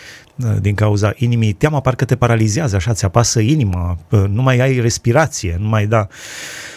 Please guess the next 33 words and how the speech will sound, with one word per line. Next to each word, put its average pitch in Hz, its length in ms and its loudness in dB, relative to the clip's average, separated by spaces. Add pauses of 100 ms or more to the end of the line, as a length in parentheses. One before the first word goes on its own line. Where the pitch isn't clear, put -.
(480)
Uh, - 300 0
te-aș 156 160 4
mai 185 120 0
întreba, 165 440 0
care 214 200 0
este 180 300 0
diferența 156 600 2
între, 139 680 2 (100)
tu 160 100 2
ești 151 120 6
jurnalist 147 560 0
și - 180 -2
ai 120 100 4
fost - 280 0
acolo 135 360 2
chiar 135 260 2
în, 127 260 -2
în 120 300 2
prima 127 320 4
linie 113 520 2
a 104 280 0
refugiaților, 107 680 2
care 196 140 0
este 180 180 0
diferența 139 440 2
între 127 360 2
știrile 143 920 4 (1000)
false 139 580 2
și 127 400 0
adevărul 131 680 4 (340)
de 110 140 4
pe 104 120 4
teren, 90 280 -2